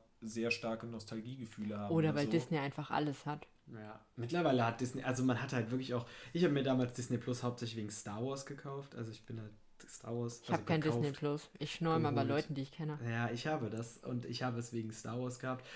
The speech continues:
Speaker 3: Dann hab ich angefangen mit Marvel durch Disney Plus. Jetzt bin ich in dem Marvel-Game drin und ich wollte halt auch Disney-Filme sehen. Also ich einfach, mir hätt's schon gereicht, dass ich da Herkules gucken kann.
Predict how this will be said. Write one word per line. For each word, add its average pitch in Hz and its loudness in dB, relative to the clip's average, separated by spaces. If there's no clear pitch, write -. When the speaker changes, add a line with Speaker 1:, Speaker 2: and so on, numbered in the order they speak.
Speaker 3:
Dann 127 2
hab 120 4
ich 117 -2
angefangen 123 0
mit 113 -2
Marvel 135 2
durch 135 -4
Disney 139 -4
Plus. 139 -2
Jetzt - -12
bin 110 -2
ich - -6
in 113 -6
dem 107 -6
Marvel-Game 135 0
drin 143 0
und 120 2
ich 117 0
wollte 117 4
halt 110 0
auch - -10
Disney-Filme 107 -2
sehen. 95 -8
Also 120 4
ich - -4
einfach, 156 0
mir 143 4
hätt's 151 0
schon 170 8
gereicht, 156 2
dass 143 4
ich - -2
da 143 2
Herkules 131 2
gucken 113 -4
kann. 113 -4